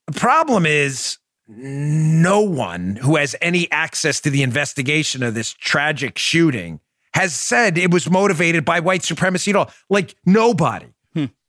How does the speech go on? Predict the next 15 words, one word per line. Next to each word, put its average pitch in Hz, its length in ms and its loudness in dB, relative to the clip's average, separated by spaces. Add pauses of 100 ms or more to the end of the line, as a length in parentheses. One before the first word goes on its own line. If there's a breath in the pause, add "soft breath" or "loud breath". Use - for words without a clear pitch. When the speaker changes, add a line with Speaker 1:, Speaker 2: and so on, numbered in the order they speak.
(600)
Speaker 1:
Actual 240 420 0
investigators 196 680 0
who 165 80 2
were 175 140 4
there. 202 160 2
That's 208 180 0
kind 339 240 2
of 294 60 -2
a 233 80 2
problem 254 520 2
for - 120 -4
your 180 160 4
white 196 240 0
supremacy 196 580 -2
motive 165 480 2